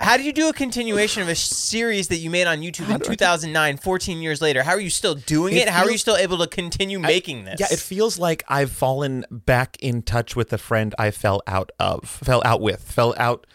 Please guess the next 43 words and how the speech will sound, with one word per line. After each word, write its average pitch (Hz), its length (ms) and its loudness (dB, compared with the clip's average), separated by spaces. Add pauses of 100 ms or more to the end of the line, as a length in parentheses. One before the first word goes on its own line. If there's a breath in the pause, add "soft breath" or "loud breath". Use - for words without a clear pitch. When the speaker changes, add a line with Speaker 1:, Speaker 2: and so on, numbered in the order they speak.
(260 soft breath)
Speaker 2:
I, 151 100 0 (500)
Theater 226 380 -4
Class 185 300 -2
was 156 100 -4
a 131 60 0
series 131 420 -2
that 110 120 2
I 110 60 2
kind 143 240 -2
of 120 140 -4
cringed 117 500 -2
at 117 240 4
because, 123 380 -2
you 202 40 -2
know, 208 60 0
you, 202 80 0
no 196 140 -2
one 214 260 -2
ever 135 240 2
likes 123 240 0
to 117 260 -4
remember 117 420 0
their 107 120 2
first - 420 0
ever 98 440 0 (360 soft breath)
big 107 220 2
project. 101 640 -2
It's 120 220 -4
not 120 120 0
like 127 200 -2
you 120 40 -4
just 107 280 -8
keep - 240 -8
ret-, 110 160 -6
I 143 60 -2
mean, 123 180 -2
some 147 200 -4
people 101 220 -4
do. 180 180 -6
I 139 80 2
don't 110 120 0
know. - 80 -8
But - 180 -2